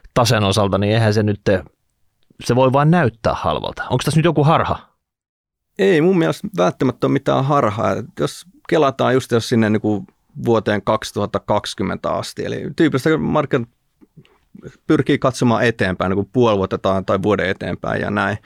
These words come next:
Speaker 2: Että mitä silloin niinku alkoi tapahtumaan viime vuoden puolella ja näin, niin inflaatio alkoi niinku nostamaan päätänsä. Ja mitä sit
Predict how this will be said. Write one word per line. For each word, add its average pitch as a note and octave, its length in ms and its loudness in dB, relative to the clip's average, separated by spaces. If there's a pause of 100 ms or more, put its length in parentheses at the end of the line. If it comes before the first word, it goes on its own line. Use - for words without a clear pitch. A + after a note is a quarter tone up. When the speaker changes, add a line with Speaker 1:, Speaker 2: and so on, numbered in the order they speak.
(360)
Speaker 2:
Että B2 160 -2
mitä D3+ 260 2
silloin B2+ 240 2
niinku B2 300 0 (120)
alkoi B2 360 0
tapahtumaan G2 760 0
viime G2+ 280 0
vuoden F#2 240 0
puolella F#2 340 0
ja F2+ 60 -2
näin, F#2+ 300 -2
niin F2+ 280 -6
inflaatio C3 540 0
alkoi A2 180 0
niinku G2+ 140 -2
nostamaan G#2 500 -2
päätänsä. B2+ 640 -2 (560)
Ja G#2 240 0
mitä A2 220 2
sit G#2 200 -2